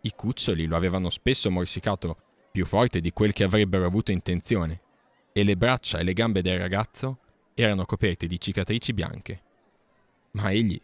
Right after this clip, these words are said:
sarebbe stata l'ultima persona al mondo a chiamare morsi quelli, poiché sapeva bene cosa voleva dire mordere sul serio. "Aghe, aghe!" gridarono due o tre donne insieme.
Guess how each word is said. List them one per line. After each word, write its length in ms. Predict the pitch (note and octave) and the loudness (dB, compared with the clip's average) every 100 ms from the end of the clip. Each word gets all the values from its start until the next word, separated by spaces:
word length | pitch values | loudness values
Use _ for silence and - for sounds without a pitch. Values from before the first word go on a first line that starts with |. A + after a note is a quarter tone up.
| _ | _
sarebbe 440 | - F#2 F#2+ F#2 | -4 -2 0 -2
stata 320 | - F#2 F#2 | -2 -2 -2
l'ultima 500 | F#2 A#2+ - B2+ A#2 | -2 -2 -2 0 0
persona 480 | A2+ F#2+ - G2+ F2+ | -2 -6 -2 0 0
al 80 | F2 | 0
mondo 340 | F2+ E2+ E2+ | -2 -2 -4
a 60 | F2 | -4
chiamare 380 | - F2+ F#2 F#2 | -2 0 2 2
morsi 400 | F#2 F2 - F#2 | 0 -2 -4 -6
quelli, 360 | E2+ E2 E2+ - _ _ _ _ _ - | -6 -6 -6 -12 _ _ _ _ _ -2
poiché 300 | G#2 - F#2+ | -2 0 0
sapeva 460 | G#2 - G2 F#2 | 0 0 2 2
bene 400 | F2 A2 F#2+ F2 | 2 2 2 -4
cosa 260 | - F#2+ G2 | -4 -4 -2
voleva 320 | F#2 F#2 F#2+ | 0 2 0
dire 260 | G2 F#2+ F2+ | 0 -2 0
mordere 440 | F#2+ F#2 F2+ F2+ | 0 -2 -2 -6
sul 180 | - F2+ | -6 -8
serio. 480 | - E2 E2 E2+ E2+ _ _ _ _ - - _ - - | -4 -4 -4 -8 -12 _ _ _ _ -20 -20 _ -20 -4
"Aghe, 500 | D4 D4 C#4+ C4 B3+ | -2 0 0 0 0
aghe!" 840 | C#4 C#4 C#4 C4+ C4 A#3+ A3 G#3+ - - - - | 0 2 4 6 6 4 2 -2 -12 -20 -20 -4
gridarono 500 | A#2 A2 A#2 A2+ A2 | 0 4 4 6 4
due 280 | G#2+ C#3+ A#2+ | 4 4 4
o 40 | |
tre 160 | B2 A#2 | 4 2
donne 260 | A2+ A2 | 4 2
insieme. 480 | G#2+ - G2 F2+ F2+ | 0 0 0 0 -4